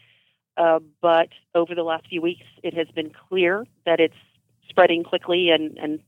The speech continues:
and because of global travel is spreading all over the world. So I think at this point, I'm not surprised at the rate, uh, but I couldn't have predicted this necessarily in January.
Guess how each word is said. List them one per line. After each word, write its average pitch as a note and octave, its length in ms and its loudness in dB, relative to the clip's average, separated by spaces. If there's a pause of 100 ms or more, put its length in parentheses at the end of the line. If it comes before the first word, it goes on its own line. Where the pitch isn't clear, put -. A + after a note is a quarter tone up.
and D#3 160 -2
because D#3+ 280 0
of D#3+ 80 -10
global D#3+ 280 2
travel F3 400 2
is D#3 140 -2
spreading D#3+ 280 0
all D3+ 140 -2
over D3+ 160 -4
the D3 80 -6
world. D#3 320 -4 (100)
So D#3 140 0 (300)
I F3 60 -2
think F#3+ 140 0
at - 140 2
this E3+ 180 2
point, G3+ 240 2
I'm E3+ 140 2
not D#3+ 220 -4
surprised E3 420 -4 (180)
at E3 160 -6
the E3+ 140 -6 (140)
rate, F3+ 260 -2 (560)
uh, D#3 200 -6 (180)
but D#3+ 200 2
I D3+ 280 -2 (440)
couldn't E3+ 180 -2
have D3+ 140 -6
predicted D#3 380 -4
this C#3+ 200 -4
necessarily D3+ 540 -6
in C#3+ 80 -10
January. D3 560 -8